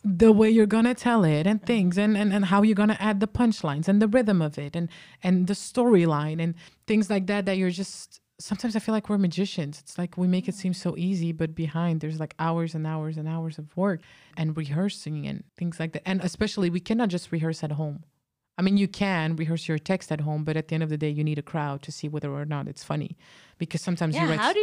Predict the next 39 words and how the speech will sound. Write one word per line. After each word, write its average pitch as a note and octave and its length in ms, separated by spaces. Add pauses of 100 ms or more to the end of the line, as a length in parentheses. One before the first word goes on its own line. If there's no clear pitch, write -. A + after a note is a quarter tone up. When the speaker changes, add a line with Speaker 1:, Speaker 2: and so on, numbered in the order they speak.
Speaker 2:
you C#4 120
measure G#3 420
that? D3 340 (360)
Speaker 1:
Well, E3+ 320
y-, E3 160
that's F3+ 240
why F3+ 120
tonight, F3+ 480
oh, F3 60
sorry, D#3+ 280
tonight E3+ 300
I D#3+ 60
told F3 300
you D#3+ 80
I'm, D3+ 220
I'm D#3 160
going D3+ 240
to D#3+ 120
perform D#3 480
at, D3+ 140
um, D3 360 (320)
there's E3+ 220
this E3+ 280 (160)
bar E3 640
in, D#3+ 380
uh, D#3 180
Brussels D#3+ 460
where D#3+ 180
a D3+ 40 (140)
couple - 200
of E3 100
comedians D#3+ 480
are D#3 80
meeting D#3 320
up D3+ 200 (320)
Speaker 2:
Mm-hmm. G3+ 140
Speaker 1:
every D#3+ 320
Tuesday D#3 720
to D#3 240